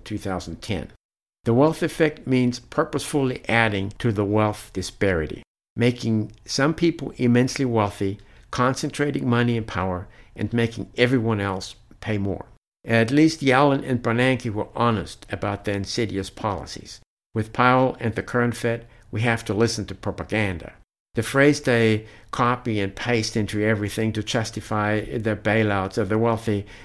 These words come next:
is, and I quote, "to support the credit needs of American households and businesses by fostering the functioning of financial markets," unquote, which is unadulterated B S propaganda.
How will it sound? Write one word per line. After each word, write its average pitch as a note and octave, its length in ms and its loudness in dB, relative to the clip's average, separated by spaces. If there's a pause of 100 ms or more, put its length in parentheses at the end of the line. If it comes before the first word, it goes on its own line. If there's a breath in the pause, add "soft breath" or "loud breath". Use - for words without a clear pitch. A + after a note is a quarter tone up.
is, A#2 280 4
and A2 160 2
I G#2 60 2
quote, A#2+ 400 2 (280 loud breath)
"to - 100 -6
support C3+ 800 0
the G#2+ 80 -2
credit C3 380 0
needs C3+ 440 -2
of G#2 120 -6
American A#2 480 0
households A#2 580 -4
and G2 140 -6
businesses A2+ 560 -2
by F#2 200 -4
fostering A#2 640 -2
the G2+ 120 -6
functioning A2 640 -4
of G2 80 -4
financial F#2+ 480 -4
markets," F#2 580 -4 (100)
unquote, - 440 -10 (1000)
which B2 260 4
is C3 200 2 (100)
unadulterated C3 1120 2
B B2+ 180 0
S A2+ 140 0
propaganda. G2 760 -4